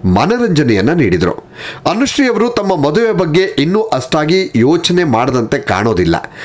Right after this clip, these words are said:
ಒಳ್ಳೆ ಹುಡುಗ ಸಿಕ್ಕಿ ನಿಮ್ಮ ಜೀವನ ಚೆನ್ನಾಗಿರ್ಲಿ ಅಂತ ಅಭಿಮಾನಿಗಳು ವಿಶ್ ಮಾಡಿದ್ದಾರೆ.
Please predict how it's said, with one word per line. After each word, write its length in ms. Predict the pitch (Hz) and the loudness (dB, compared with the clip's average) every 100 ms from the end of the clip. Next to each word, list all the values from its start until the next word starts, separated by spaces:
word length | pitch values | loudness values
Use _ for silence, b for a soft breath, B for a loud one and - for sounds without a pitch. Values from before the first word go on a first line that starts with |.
| B B | B B
ಒಳ್ಳೆ 240 | 92 123 | 2 2
ಹುಡುಗ 280 | 165 175 175 190 185 | 4 2 2 0 -2
ಸಿಕ್ಕಿ 420 | 190 175 196 202 170 | -4 -2 -2 -2 0
ನಿಮ್ಮ 220 | 165 165 | 0 2
ಜೀವನ 340 | 127 160 165 | 2 2 2
ಚೆನ್ನಾಗಿರ್ಲಿ 680 | 165 160 139 165 165 165 165 | 0 0 0 0 2 2 2
ಅಂತ 220 | 147 139 | 0 -2
ಅಭಿಮಾನಿಗಳು 840 | 175 131 123 147 175 139 135 170 185 B B - | -2 -2 0 0 2 2 2 2 -2 B B -2
ವಿಶ್ 360 | 90 - - 160 | 0 2 0 0
ಮಾಡಿದ್ದಾರೆ. 460 | 92 95 95 107 | 0 0 0 0